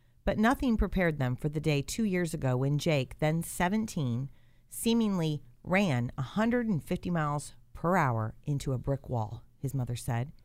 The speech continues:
He refused to go to school. He curled up in the fetal position on the floor.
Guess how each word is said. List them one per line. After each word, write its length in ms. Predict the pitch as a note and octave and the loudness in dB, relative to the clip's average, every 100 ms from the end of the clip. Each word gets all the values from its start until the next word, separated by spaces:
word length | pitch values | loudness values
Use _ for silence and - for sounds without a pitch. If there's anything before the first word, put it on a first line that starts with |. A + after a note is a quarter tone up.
| _ - - | _ -20 -2
He 140 | A3 | 4
refused 400 | E3+ D#3 D#3 D3 | 4 4 0 -2
to 60 | C#3+ | 0
go 100 | C3 | 0
to 80 | B2 | 0
school. 520 | - - E3 A3+ D#4 - - - - | -4 -2 0 0 -4 -14 -20 -20 -8
He 120 | E3 | -8
curled 380 | - G3 F#3+ F3+ | -4 0 2 2
up 120 | E3 | 2
in 100 | E3+ | 0
the 60 | |
fetal 300 | C#3+ D#3 D#3+ | 0 0 -2
position 500 | D#3 E3+ D3+ D3+ F3 | 0 0 0 0 0
on 160 | D#3 D3+ | 0 -2
the 60 | F3 | -4
floor. 440 | - F#3 C3+ | -4 -4 -4